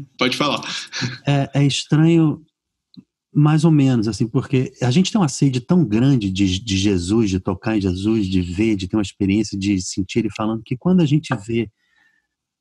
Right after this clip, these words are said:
Speaker 2: a, a referência máxima, o maior representante de todos, a gente sente que conseguiu chegar mais perto, né?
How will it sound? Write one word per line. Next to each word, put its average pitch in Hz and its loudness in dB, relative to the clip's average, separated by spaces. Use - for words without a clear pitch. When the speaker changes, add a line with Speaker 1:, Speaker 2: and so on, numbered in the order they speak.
Speaker 2:
a, 110 -6
a 113 -2
referência 120 -2
máxima, 110 -2
o 104 2
maior 117 0
representante 110 -2
de 107 -2
todos, 127 -2
a 104 -4
gente 127 -2
sente 156 0
que 160 2
conseguiu 170 4
chegar 147 0
mais 143 0
perto, 113 -2
né? 95 0